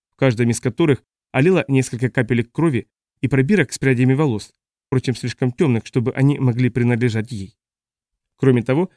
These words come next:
покупателям предлагались обрывки других платьев, и на каждом стояла цена и печать, подтверждающая их принадлежность её святости Кристи Гелли. И над всей этой выставкой огромный плакат:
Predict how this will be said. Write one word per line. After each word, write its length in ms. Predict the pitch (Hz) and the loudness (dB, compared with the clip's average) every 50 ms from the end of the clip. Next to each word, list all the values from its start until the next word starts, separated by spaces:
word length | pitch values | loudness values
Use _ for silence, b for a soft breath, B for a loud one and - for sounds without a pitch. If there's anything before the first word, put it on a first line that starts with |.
| _ _ | _ _
покупателям 540 | - 131 139 160 180 233 226 - 160 143 127 | -6 -4 -4 -2 -2 -2 -2 0 0 0 0
предлагались 560 | - 131 120 127 123 131 190 185 151 123 - - | 0 0 0 0 0 0 0 0 0 0 -2 -2
обрывки 400 | 139 127 135 143 135 - - 135 | -2 0 0 0 0 0 -2 -2
других 360 | 135 170 165 127 127 - - | 0 0 0 0 -2 -2 0
платьев, 360 | - 151 170 - - 113 - _ _ _ _ _ _ _ - | -2 -2 -2 -2 -4 -6 -8 _ _ _ _ _ _ _ 0
и 60 | 135 | 2
на 100 | 131 131 | 2 2
каждом 320 | - - 208 190 165 147 127 | 2 2 0 2 2 2 0
стояла 340 | - - 143 139 131 127 | 2 2 2 2 2 2
цена 260 | 113 - - 135 139 127 | 0 0 0 2 2 2
и 160 | - - 135 | 0 -2 -4
печать, 420 | - 165 - - - 127 110 - _ _ _ _ | -4 -4 -4 -2 -2 -2 -2 -2 _ _ _ _
подтверждающая 720 | - 127 120 - 135 120 113 135 180 170 139 - - 131 123 | -4 -4 -2 0 -2 -2 0 0 0 0 0 0 -2 -4 -2
их 220 | - 131 120 - | -2 -4 -4 -2
принадлежность 720 | - 131 127 127 120 110 135 156 147 131 170 - - - | 0 0 2 2 0 0 0 -2 0 0 -2 -4 -2 -2
её 180 | 151 135 127 123 | 0 0 0 0
святости 560 | - - 143 127 - 123 117 - - 117 110 | -2 -2 -4 -2 -2 -4 -4 -4 -6 -10 -8
Кристи 400 | - - 127 117 - - - 127 | -6 -4 -4 -4 -4 -4 -6 -6
Гелли. 380 | 117 117 113 98 92 90 - _ _ _ _ _ _ _ _ _ _ _ _ _ _ _ - | -4 -2 -4 -4 -4 -8 -14 _ _ _ _ _ _ _ _ _ _ _ _ _ _ _ 0
И 100 | 131 127 | 2 2
над 180 | 123 117 107 | 2 2 0
всей 260 | - - - 143 123 | -2 -4 0 0 0
этой 280 | - - 127 - 120 117 | 0 -2 -4 -2 -2 -2
выставкой 460 | 135 190 - - 120 110 - 107 101 | 0 -2 -4 -6 -8 -8 -6 -8 -8
огромный 460 | - - 123 117 123 160 190 185 165 | -6 -6 -4 -2 0 2 2 2 0
плакат: 360 | - 127 120 - - 95 - | 0 -4 -6 -6 -8 -14 -16